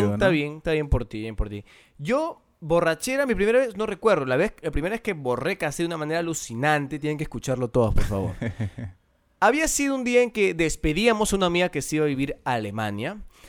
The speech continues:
Speaker 1: Entonces, ella tenía, pues, amigos alemanes aquí en Lima. Y nos invita: "Chicos, vamos acá al bar Trujentagen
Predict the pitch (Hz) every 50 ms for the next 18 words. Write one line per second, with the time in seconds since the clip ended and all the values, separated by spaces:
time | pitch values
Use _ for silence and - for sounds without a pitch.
0 | - _ _ - 247 226 269 254 285 294 302 - 262 240 240 240 240 240 - 240
1 | 226 - 151 160 165 165 165 185 175 - 156 120 110 123 135 135 135 139 135 -
2 | 120 107 - 113 113 143 202 214 165 120 117 147 - - - - - - - _
3 | - 233 247 254 240 - 226 220 214 220 190 208 196 - 277 285 - - 220 208
4 | - 220 262 285 277 233 240 - 240 254 247 247 254 262 262 262 254 247 240 -
5 | - _ _ - - 254 - 233 208 185 - 254 - - - 262 277 285 277 -